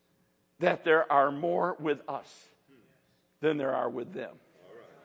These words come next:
And Elisha prayed and said, "Lord, I pray, open his eyes that he may see." Lord, open the eyes of the young man, and he saw,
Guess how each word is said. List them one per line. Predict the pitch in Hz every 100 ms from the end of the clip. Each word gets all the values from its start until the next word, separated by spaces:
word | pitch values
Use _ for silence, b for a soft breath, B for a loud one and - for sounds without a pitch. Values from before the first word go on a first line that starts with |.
| - - - b b 185 -
And | 170
Elisha | 151 156 170 185 208
prayed | - 247 170 147
and | 147
said, | - 147
"Lord, | 151 170 160
I |
pray, | 143 - 156 160
open | 175 175 180
his | 175 147
eyes | 143 123
that | 139
he | 151
may | 156 143
see." | - 131 b b -
Lord, | 156 165 170
open | 175 175 180
the | 160 156
eyes | 151 175 156
of | 143
the | 131
young | 143 160
man, | 151 170 175 b b -
and | 156
he | 143
saw, | 135 - 156 156 170